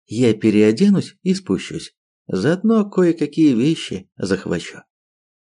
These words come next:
Девочка поднялась, отставила кружку с кофе и помчалась наверх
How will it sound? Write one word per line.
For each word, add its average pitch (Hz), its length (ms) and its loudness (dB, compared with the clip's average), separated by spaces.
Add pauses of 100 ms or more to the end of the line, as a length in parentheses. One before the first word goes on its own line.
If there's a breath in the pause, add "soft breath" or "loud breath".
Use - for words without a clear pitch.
(120)
Девочка 104 540 2
поднялась, 113 840 -2
отставила 98 580 0
кружку 123 460 -4
с - 60 -10
кофе 196 340 0
и 185 80 0
помчалась 113 760 -2
наверх 92 520 2